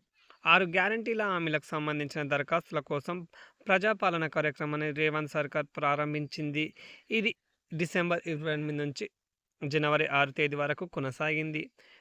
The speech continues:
కాంగ్రెస్ సర్కార్ చేపట్టిన ప్రతి-, ఈ ప్రతిష్టాత్మక కార్యక్రమానికి జనం నుంచి విశేష స్పందన వచ్చింది. ఇక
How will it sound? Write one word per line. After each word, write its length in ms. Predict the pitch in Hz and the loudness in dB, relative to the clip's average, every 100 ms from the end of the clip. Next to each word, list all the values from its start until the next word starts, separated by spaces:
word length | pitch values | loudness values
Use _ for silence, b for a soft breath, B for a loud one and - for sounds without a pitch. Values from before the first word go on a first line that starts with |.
| b | b
కాంగ్రెస్ 460 | - 185 233 233 - - - - | 2 2 4 0 -2 -16 -18 0
సర్కార్ 400 | 160 151 151 147 | 2 2 -2 0
చేపట్టిన 440 | 156 143 143 156 | -2 -2 -4 -6
ప్రతి-, 380 | - 143 - - - | -4 -4 -4 -8 -2
ఈ 100 | 156 165 - | -2 -2 0
ప్రతిష్టాత్మక 760 | 147 143 - 190 190 - 165 156 180 - _ B B B - | 0 0 -2 0 -2 -6 -6 -4 -6 -8 _ B B B 0
కార్యక్రమానికి 640 | 175 170 - 165 156 147 156 | 2 4 2 0 0 -2 -2
జనం 300 | 147 156 185 | 2 2 2
నుంచి 300 | 175 160 - - _ | 0 -2 -6 -8 _
విశేష 300 | 131 165 156 151 | -6 0 0 -2
స్పందన 400 | - 143 147 160 | -2 -2 -2 -2
వచ్చింది. 420 | 151 - 160 - 143 | -4 -6 -10 -8 -8
ఇక 160 | 131 | -6